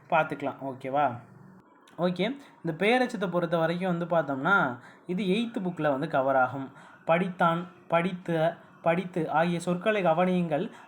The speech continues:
படித்தான் என்னும் சொல்லின் பொருள் முற்று பெறுகிறது. அ, எனவே இது வினைமுற்று அப்படின்ற மாதிரி சொல்லப்படுது. படித்த, படித்து ஆகிய சொற்களின் பொருள் முற்று பெறவில்லை.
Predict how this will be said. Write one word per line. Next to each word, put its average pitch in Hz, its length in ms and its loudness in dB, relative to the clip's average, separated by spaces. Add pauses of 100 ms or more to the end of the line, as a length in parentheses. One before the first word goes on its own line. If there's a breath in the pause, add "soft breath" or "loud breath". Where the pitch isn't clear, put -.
(100)
படித்தான் 214 480 2
என்னும் 190 260 0
சொல்லின் 180 440 -2
பொருள் 180 260 -2
முற்று 165 360 -4
பெறுகிறது. 147 760 -2 (380 loud breath)
அ, 165 160 4
எனவே 185 440 2
இது 180 180 0
வினைமுற்று 180 840 -2
அப்படின்ற 139 420 -2
மாதிரி 170 220 -4
சொல்லப்படுது. 139 640 -4 (280 loud breath)
படித்த, 180 560 2
படித்து 180 520 0
ஆகிய 165 320 2
சொற்களின் 180 520 -6
பொருள் 180 240 -2
முற்று 165 320 -4
பெறவில்லை. 160 600 -2